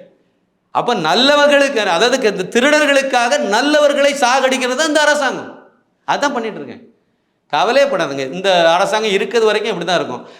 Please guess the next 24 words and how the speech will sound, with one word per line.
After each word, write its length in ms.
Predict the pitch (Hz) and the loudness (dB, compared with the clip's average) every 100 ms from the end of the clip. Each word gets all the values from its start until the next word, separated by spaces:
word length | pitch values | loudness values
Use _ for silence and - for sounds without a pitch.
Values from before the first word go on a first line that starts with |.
| - | -8
நீங்க 240 | 165 185 | -6 -2
ஏதாவது 420 | 185 214 254 262 | 0 2 2 0
நல்லது, 580 | 220 190 240 254 254 233 | 0 -2 -2 -2 0 0
அதாவது 340 | 196 226 233 226 | 0 0 -2 -2
இந்த, 180 | 226 | 0
இந்த 280 | 208 208 208 | 0 0 -2
சாராயத்தை 500 | 202 202 214 220 220 | -2 0 0 -2 -2
ஒழிக்கணும், 400 | 185 170 170 165 | -2 -4 -8 -8
கள்ள 240 | 175 220 226 | -2 0 0
சாராயத்தை 480 | 214 202 196 202 | 0 0 -2 -4
ஒழிக்கணும், 440 | 185 185 175 170 151 - _ | -6 -6 -8 -10 -12 -16 _
பெண்கள் 380 | 190 220 226 208 | -4 -2 -2 -2
தமிழச்சிகள் 600 | 196 202 226 226 220 214 | -2 0 0 0 -2 -2
வந்து 340 | 202 202 214 220 | -2 -4 -4 -2
தாலி 340 | 190 233 233 | 0 0 0
அறுக்கிறத 420 | 214 208 202 214 | -2 -2 -2 -2
நீங்க 260 | 196 202 185 | -4 -4 -4
ந-, 220 | 175 170 | -6 -8
நிப்பாட்டணும், 680 | 170 180 214 185 175 170 - - - | -8 -4 -2 -2 -6 -8 -12 -18 -6
இல்லைன்னா 220 | 202 226 | -2 -2
இங்க 140 | 220 202 | 0 0
ரவுடிசத்தை 800 | 190 269 262 220 214 226 202 190 | 2 0 0 -2 -2 0 0 -2
இல்லாம 400 | 240 247 240 196 | -2 -2 -2 -2
ஆக்கணும், 480 | 190 180 175 143 | -2 -6 -6 -8